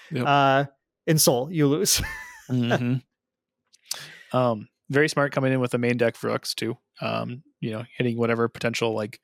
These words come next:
Speaker 2: Hmm.
Speaker 1: Veiling Breezes or Spell Shields or anything. Like
Speaker 2: That's, that's so interesting too, because that only affects fire cards. So that's only Flame Sweep and Rending Flames and
Speaker 1: Mm-hmm.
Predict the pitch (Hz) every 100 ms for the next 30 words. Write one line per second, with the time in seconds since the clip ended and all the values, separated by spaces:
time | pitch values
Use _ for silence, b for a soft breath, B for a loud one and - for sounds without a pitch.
0 | b b b 139 123 113 113 117 110 107
1 | 104 110 107 - - 104 - 110 113 113
2 | 131 127 127 _ - 127 _ - 214 -
3 | - _ _ 160 147 143 - 214 175 196
4 | - 151 143 143 139 147 123 - _ _
5 | _ 165 165 165 190 220 196 180 - -
6 | 127 147 156 131 113 - - 170 151 147
7 | - - 165 202 202 170 170 175 _ _
8 | _ _ - 165 170 160 175 156 151 135
9 | 151 160 170 160 175 - - _ _ _
10 | _ 151 135 123 127